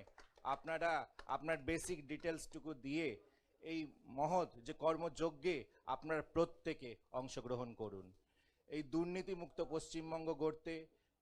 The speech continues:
এবং একটা বিকশিত পশ্চিমবঙ্গ গড়তে, রাজনৈতিক সন্ত্রাস মুক্ত কলেজ ক্যাম্পাস এবং যুব সমাজকে একটা সুন্দর ভবিষ্যৎ দেওয়ার জন্য আমরা আগামী প্রজন্মকে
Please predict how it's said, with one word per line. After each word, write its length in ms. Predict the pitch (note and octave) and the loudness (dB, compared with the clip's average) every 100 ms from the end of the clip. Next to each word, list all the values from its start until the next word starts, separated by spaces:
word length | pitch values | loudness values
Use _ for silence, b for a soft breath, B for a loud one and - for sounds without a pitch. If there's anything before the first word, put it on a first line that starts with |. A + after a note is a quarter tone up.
| E3 | 0
এবং 180 | G3 E3 D3 | 2 2 -2
একটা 160 | - D#3 | -8 -6
বিকশিত 380 | D3+ G3 G3 F#3+ E3 D#3 | 0 2 2 0 -2 -4
পশ্চিমবঙ্গ 540 | - D#3 D3 D3 C#3+ C#3 | -6 -10 -6 -6 -4 -6
গড়তে, 320 | C#3+ C#3 - C3 A#2 b b A#2 C#3 | -6 -8 -10 -10 -10 b b -2 2
রাজনৈতিক 520 | D#3 D3 F3 - E3+ - D3 | 2 0 -6 -6 -8 -6 -4
সন্ত্রাস 480 | D#3 D#3 F#3 F3+ - C#3 C#3+ | -4 0 4 4 2 -4 -2
মুক্ত 280 | F3 - A3 F3 - b b - E3 | -4 2 2 2 0 b b -2 0
কলেজ 260 | E3+ E3+ - E3 | 2 0 -4 -2
ক্যাম্পাস 460 | D#3+ D#3 E3+ D3 - - _ C#3 | -2 0 0 0 -4 -16 _ -6
এবং 140 | D#3+ E3 C#3 | -4 -4 -4
যুব 120 | D#3+ E3+ | -4 -4
সমাজকে 300 | D#3+ D#3 - D3+ | -4 -6 -8 -8
একটা 160 | C#3 - | -8 -8
সুন্দর 260 | D#3 E3 D3+ A#2+ | -4 -2 -4 -4
ভবিষ্যৎ 420 | C3 C3+ - C#3+ A#2+ | -10 -10 -6 -6 -4
দেওয়ার 260 | C3 C#3 B2 B2 | -2 -2 -4 -10
জন্য 200 | A#2+ A#2+ G#2+ b b b | -10 -12 -14 b b b
আমরা 240 | B2+ C#3 C3+ C3 | -8 -4 -2 -2
আগামী 220 | D#3 D#3 D#3 | -4 -4 -4
প্রজন্মকে 560 | D3 F#3+ F#3+ F3 D#3+ | 2 2 2 -2 -4